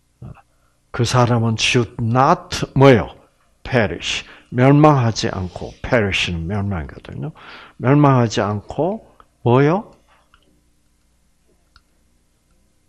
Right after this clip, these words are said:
have everlasting life.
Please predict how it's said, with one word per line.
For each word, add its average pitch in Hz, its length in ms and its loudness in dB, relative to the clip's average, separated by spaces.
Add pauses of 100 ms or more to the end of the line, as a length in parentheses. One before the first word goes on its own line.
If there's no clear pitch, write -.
(440)
have 220 500 0 (1500)
everlasting 80 680 -6
life. - 240 -18